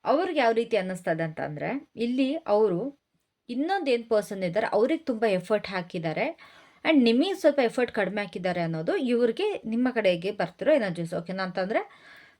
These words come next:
ನಾನ್ ಬೇರೆ ಪರ್ಸನ್‌ಗೆ ಕೊಟ್ಟಿರೋ ಎನರ್ಜಿ ನಾನು ನಿಮಗೆ ಕೊಡ್ತಾ ಇಲ್ಲ.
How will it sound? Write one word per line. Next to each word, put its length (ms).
ನಾನ್ 320
ಬೇರೆ 320
ಪರ್ಸನ್‌ಗೆ 560
ಕೊಟ್ಟಿರೋ 400
ಎನರ್ಜಿ 360
ನಾನು 300
ನಿಮಗೆ 300
ಕೊಡ್ತಾ 420
ಇಲ್ಲ. 200